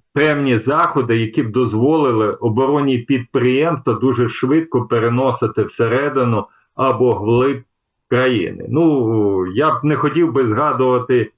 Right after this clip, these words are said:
е, але, може, прийдеться, да? От як ми з Луганську не змогли евакуювати своєчасне, е, патронний завод. Хоча росіяни зробили це дуже швидко, там за допомогою двадцяти чотирьох камазів,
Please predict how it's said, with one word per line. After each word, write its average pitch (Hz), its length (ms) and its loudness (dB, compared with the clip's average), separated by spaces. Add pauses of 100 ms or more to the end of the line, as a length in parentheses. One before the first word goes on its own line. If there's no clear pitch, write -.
(440)
е, 101 1120 0 (680)
але, 123 300 0
може, 127 340 0
прийдеться, 120 600 0
да? 151 300 0
От 104 160 -4
як 135 260 -2
ми 156 240 0 (320)
з 107 640 0 (100)
Луганську 135 680 0
не 127 180 2
змогли 131 460 2
евакуювати 120 760 0
своєчасне, 117 880 0 (580)
е, 101 320 0 (100)
патронний 135 680 0
завод. 101 480 0 (340)
Хоча 135 280 0
росіяни 135 600 0
зробили 113 500 0
це 120 180 -2
дуже 110 320 0
швидко, 127 440 -2
там 107 300 -4
за 104 100 0
допомогою 107 640 0
двадцяти 104 540 -4
чотирьох - 480 -2
камазів, 120 640 -2